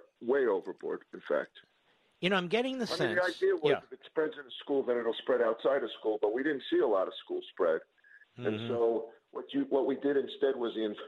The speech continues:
Speaker 1: we inflicted the community, and, uh, I'm sorry for any, uh, Gen Z or millennial that doesn't like the word inflicted the community. We inflicted the community with a lot of younger people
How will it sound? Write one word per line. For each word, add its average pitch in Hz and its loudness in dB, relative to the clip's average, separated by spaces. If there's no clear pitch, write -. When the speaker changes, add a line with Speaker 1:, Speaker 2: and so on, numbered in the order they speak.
Speaker 1:
we 123 0
inflicted 123 0
the 110 0
community, 113 0
and, 107 -2
uh, 110 2
I'm 117 -4
sorry 123 0
for 113 -2
any, 107 -4
uh, 104 0
Gen 117 0
Z 113 -2
or 101 2
millennial 107 0
that 101 0
doesn't 107 0
like 101 0
the 98 -2
word 104 0
inflicted 117 -2
the 101 -2
community. 95 -4
We 147 2
inflicted 147 -2
the 127 0
community 131 0
with 123 2
a 127 4
lot 117 2
of 123 -6
younger 139 0
people 110 -2